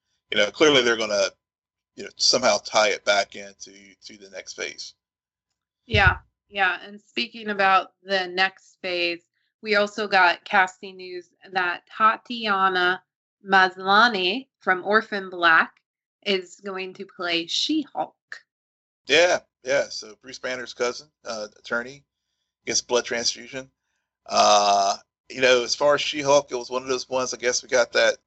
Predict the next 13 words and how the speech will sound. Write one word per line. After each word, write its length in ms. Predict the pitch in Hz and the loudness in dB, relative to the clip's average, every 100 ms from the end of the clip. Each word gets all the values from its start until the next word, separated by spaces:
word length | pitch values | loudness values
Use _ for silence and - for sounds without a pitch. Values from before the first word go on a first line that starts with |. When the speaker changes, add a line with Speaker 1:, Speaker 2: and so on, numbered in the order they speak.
| _ | _
Speaker 1:
what, 160 | 98 - | -16 -12
last 400 | 107 104 104 - | -4 -2 -2 -6
year 460 | 127 131 131 127 127 _ - | -8 -4 -2 -4 -6 _ -4
at 280 | 120 117 - _ | -2 -2 -6 _
Comic-Con 460 | 135 131 127 127 131 | -4 -4 -4 -6 -6
Speaker 2:
Yep. 100 | 131 | -8
Speaker 1:
twenty 200 | 135 131 _ - | -12 -12 _ -16
nineteen. 580 | - 226 247 139 135 _ _ _ - | -8 -4 -4 -6 -20 _ _ _ -6
Speaker 2:
Yep. 80 | 110 | -4
Speaker 1:
And 320 | 107 107 107 | -2 -4 0
so, 560 | - 113 110 107 104 - _ _ _ _ _ - | 0 0 -6 -12 -16 -20 _ _ _ _ _ 2
you 80 | |
know, 120 | 202 | 6